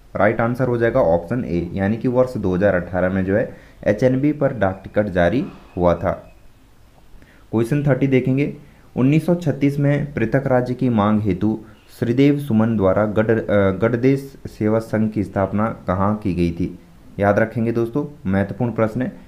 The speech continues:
कि उन्नीस सौ छत्तीस में जो है पृथक राज्य की मांग हेतु श्रीदेव सुमन द्वारा जो है गढ़देश सेवा संघ की स्थापना कहाँ की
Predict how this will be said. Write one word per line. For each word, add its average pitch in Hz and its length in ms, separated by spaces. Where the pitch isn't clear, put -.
कि - 60
उन्नीस 120 320
सौ 131 80
छत्तीस 110 440
में 110 120
जो 107 120
है 123 220
पृथक - 320
राज्य 120 340
की 123 140
मांग 101 300
हेतु 107 360
श्रीदेव 135 460
सुमन 104 380
द्वारा 92 240
जो 92 180
है 139 240
गढ़देश 117 460
सेवा 104 320
संघ 104 300
की - 220
स्थापना 98 600
कहाँ 107 480
की 139 280